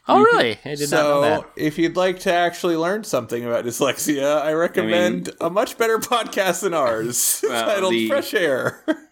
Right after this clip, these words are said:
Speaker 2: The source of all truth, Wikipedia,
Speaker 3: Yes.
Speaker 2: says, uh, "Different people are affected to varying degrees. Problems may include difficulties in spelling words,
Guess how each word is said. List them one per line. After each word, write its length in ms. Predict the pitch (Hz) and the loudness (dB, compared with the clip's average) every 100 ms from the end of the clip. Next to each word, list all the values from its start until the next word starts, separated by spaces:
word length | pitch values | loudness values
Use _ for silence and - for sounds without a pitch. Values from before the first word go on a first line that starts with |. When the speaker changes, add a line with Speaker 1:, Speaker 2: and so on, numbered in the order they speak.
| _ - | _ -4
Speaker 2:
The 100 | 117 | 0
source 320 | 156 175 180 | 6 6 6
of 140 | 143 | 4
all 180 | 156 156 | 6 6
truth, 540 | 156 - 113 123 - - | 4 6 6 6 2 -6
Wikipedia, 1000 | 117 113 131 123 107 101 98 98 95 98 104 _ - | 0 2 2 0 0 2 0 2 2 0 -6 _ -6
Speaker 3:
Yes. 360 | 110 110 233 - | -4 -4 -8 -16
Speaker 2:
says, 640 | - 127 113 110 107 110 | -4 2 6 6 4 2
uh, 360 | - 101 98 | -2 0 0
"Different 380 | 95 92 127 170 | 0 0 0 0
people 240 | 151 139 147 | 0 0 4
are 140 | 135 | 4
affected 420 | 127 127 113 127 | 4 2 2 2
to 60 | 113 | 2
varying 380 | 104 101 107 110 | 2 2 2 2
degrees. 540 | 120 107 87 85 90 | 0 0 -2 -2 -6
Problems 580 | - 101 98 113 107 98 | -2 2 2 2 0 -2
may 260 | 101 107 123 | 0 2 4
include 400 | 135 - 123 113 | 2 2 2 4
difficulties 640 | 113 123 117 107 117 104 | 2 2 0 0 0 -2
in 80 | 95 | -4
spelling 480 | 87 - 110 131 143 | -8 2 4 4 4
words, 480 | 123 110 113 117 | 4 6 4 2